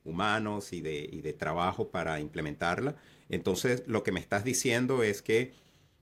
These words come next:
sí, hay empresas medianas y quizás pequeñas que podrían, eh, a-, acceder a, a este tipo de,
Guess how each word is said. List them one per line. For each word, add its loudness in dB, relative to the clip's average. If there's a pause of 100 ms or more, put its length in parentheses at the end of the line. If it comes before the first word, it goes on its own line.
(120)
sí, 2
hay 2
empresas 0
medianas 2
y -10
quizás -6
pequeñas 0
que 2
podrían, 0
eh, -2
a-, -2
acceder 2
a, 0
a -2
este -6
tipo 0
de, 2